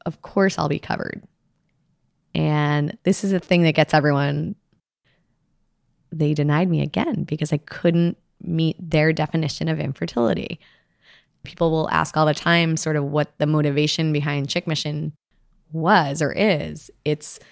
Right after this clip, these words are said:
feeling like the world is just so effed up and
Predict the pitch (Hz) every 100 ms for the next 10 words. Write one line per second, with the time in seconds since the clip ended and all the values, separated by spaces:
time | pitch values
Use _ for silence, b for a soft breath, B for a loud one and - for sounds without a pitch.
0 | b b b b b 190 196 202 190 185
1 | 175 160 160 160 156 - _ _ _ _
2 | _ _ - 175 156 165 160 160 156 147
3 | - 147 - - _ _ - - - 151
4 | 156 - 143 - - - - _ _ _
5 | _ _ - 143 139 139 135 139